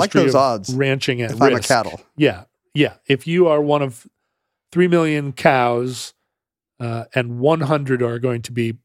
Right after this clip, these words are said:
Speaker 1: killed in a space of a year, I mean, even as a human being, more than, more than that number of people just die in bicycling accidents.
Speaker 2: Is it the kind of thing where the government will compensate you if one of their wolves eat
Speaker 1: Oh, yeah.
Speaker 2: your beloved Bossy? So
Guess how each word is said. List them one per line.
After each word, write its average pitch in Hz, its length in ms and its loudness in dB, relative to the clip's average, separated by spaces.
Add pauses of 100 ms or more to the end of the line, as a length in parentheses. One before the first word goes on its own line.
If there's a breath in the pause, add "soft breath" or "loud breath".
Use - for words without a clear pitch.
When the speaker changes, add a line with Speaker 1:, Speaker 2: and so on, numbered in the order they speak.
Speaker 1:
killed 135 260 2
in 113 120 -4
a 107 80 -6
space 120 300 -2
of 110 80 -10
a 113 60 -6
year, 107 440 -8 (680)
I 135 40 -8
mean, 143 160 -2
even 226 240 2
as 135 140 4
a 127 40 2
human 143 340 -2
being, 131 360 -2 (280)
more 165 180 6
than, 135 320 -2
more 156 200 2
than 139 200 -4
that 135 220 -6 (200)
number 139 260 0
of 120 100 -6
people 139 240 0
just 127 220 -2
die 135 140 0
in 110 140 -6
bicycling 98 680 0
accidents. - 580 -18 (140)
Speaker 2:
Is 170 140 2
it 156 80 -4
the 143 80 -4
kind 160 180 2
of 156 80 -4
thing 151 140 0
where 143 140 -2
the 127 100 -4
government 135 340 0
will 117 80 -6
compensate 143 520 0
you 156 120 2
if 143 100 -6
one 139 120 0
of 120 120 -6
their 131 240 -2
wolves 131 520 -2
eat 110 60 -10
Speaker 1:
Oh, 202 100 8
yeah. 143 120 -2
Speaker 2:
your 131 120 0
beloved 123 420 -2
Bossy? 120 340 2
So 131 240 -2